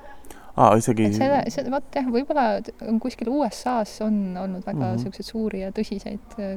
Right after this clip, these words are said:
Speaker 2: case'e, kus, kus seda natukene nagu selle üle vaieldakse. Aga üldiselt kõigis kohtukaebustes on, see on juba miski, mille üle ei vai-, me ei vaidle.
Speaker 1: Kas loodusel on õigus ja kes peaks
Speaker 2: Mhm.
Speaker 1: üleüldse loodust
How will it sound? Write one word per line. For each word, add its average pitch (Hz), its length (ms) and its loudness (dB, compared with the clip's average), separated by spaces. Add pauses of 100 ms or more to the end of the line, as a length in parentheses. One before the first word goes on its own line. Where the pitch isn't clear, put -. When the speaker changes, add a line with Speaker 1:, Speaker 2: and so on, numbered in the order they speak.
Speaker 2:
case'e, 208 400 -6
kus, - 320 -10
kus - 140 -10
seda 208 200 -4
natukene 190 520 -6
nagu 180 140 -8
selle 196 220 -4
üle 185 160 -2
vaieldakse. 196 640 -2 (340)
Aga 202 160 2
üldiselt 190 460 0
kõigis 208 240 -2
kohtukaebustes 190 1120 -8
on, 190 120 -4
see 196 120 -6
on 190 120 -2
juba 196 240 -6 (720)
miski, 190 320 -4
mille 190 200 -2
üle 190 160 0
ei 190 140 -2
vai-, 190 220 -4 (100)
me 190 80 -2
ei 185 100 -4
vaidle. 185 380 -8
Speaker 1:
Kas - 160 4
loodusel 98 400 6
on 101 140 6
õigus 101 440 4
ja 113 80 0
kes - 280 -4
peaks 214 260 4
Speaker 2:
Mhm. - 20 4
Speaker 1:
üleüldse 202 400 6
loodust - 680 2